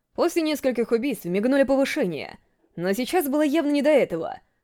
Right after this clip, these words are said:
Противники оказались и спереди, и сзади, а счёт, в общем-то, пошёл на секунды. Роботы выглядели уменьшенным вариантом своих патрульных собратьев из Нижней Зоны,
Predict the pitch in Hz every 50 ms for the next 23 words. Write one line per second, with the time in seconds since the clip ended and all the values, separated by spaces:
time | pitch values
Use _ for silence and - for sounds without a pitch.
0 | _ _ - 170 175 180 175 - 226 226 208 190 185 196 185 185 214 208 202 226
1 | 226 214 190 196 175 - - 208 233 214 202 202 196 226 240 247 247 262 240 190
2 | 165 165 - - - - _ _ _ _ _ _ _ 208 220 240 - - 415 415
3 | 359 311 330 359 - - 349 311 277 - 311 302 302 285 _ - 180 185 - 220
4 | 247 254 254 240 - 269 269 - 311 196 175 160 135 - - - _ _ _ _
5 | _ _ _ - 190 254 381 403 392 - 339 339 302 302 277 294 294 269 269 311
6 | 311 277 - 277 269 262 247 240 254 269 277 262 269 226 - 233 233 226 - 220
7 | 208 233 254 254 240 - - 214 208 240 240 214 240 - 233 214 214 233 220 214
8 | 240 247 254 302 247 180 160 - -